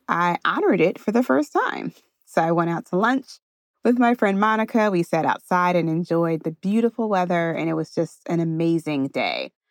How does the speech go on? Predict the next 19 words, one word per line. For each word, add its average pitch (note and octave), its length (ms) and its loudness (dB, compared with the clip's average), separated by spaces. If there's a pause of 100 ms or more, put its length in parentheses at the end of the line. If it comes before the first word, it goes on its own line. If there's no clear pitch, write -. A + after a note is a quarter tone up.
(340)
And G3+ 260 2
just A#3+ 340 0
a F4 80 0
little, A#3+ 480 4
like, F3 280 0
nice F3 680 0
refresh D3+ 880 -4 (120)
break D#3+ 380 -4
in F3 100 -2
the E3+ 100 0
middle E3 200 -2
of D3 40 -4
the D#3 120 -2
week A#3 360 0 (640)
where B3+ 200 2
I B3 140 0
can C#4+ 180 4
come D4+ 300 4
back D#4 400 0